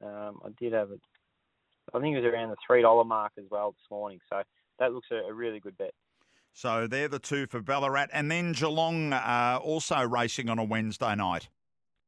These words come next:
Speaker 1: Yeah, we've got to wait all the way till race eleven tonight at Geelong, and that's number two, Sorella Bale. She's around two dollars forty. Uh, this greyhound here, she's resuming from a spell, hasn't raced since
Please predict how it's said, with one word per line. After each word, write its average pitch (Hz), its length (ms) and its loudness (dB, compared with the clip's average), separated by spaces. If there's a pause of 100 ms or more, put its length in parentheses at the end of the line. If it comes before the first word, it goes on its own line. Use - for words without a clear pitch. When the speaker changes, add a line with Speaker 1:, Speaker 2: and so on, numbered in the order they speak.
(380)
Speaker 1:
Yeah, 147 180 4
we've 151 100 6
got 160 60 6
to 175 100 6
wait 160 300 4
all 160 220 -2
the 160 60 -4
way 143 300 -2
till 143 100 -10
race 135 280 -2
eleven 131 360 -4
tonight 123 300 -6
at 110 100 -12
Geelong, 120 340 -4
and 123 80 -12
that's 135 180 -8
number 135 200 -10 (140)
two, 135 160 -10 (120)
Sorella 127 360 -2
Bale. 123 320 -2 (100)
She's 143 120 -16
around 143 300 -8
two 147 80 -10
dollars 131 340 0
forty. 127 400 -4 (600)
Uh, 113 260 -2 (100)
this 135 220 -12
greyhound 135 320 -2
here, 131 180 -8 (100)
she's 117 140 -14
resuming 127 420 -4
from 123 100 -10
a 113 100 -8
spell, 123 240 4
hasn't 135 240 0
raced 127 260 -2
since 117 140 -14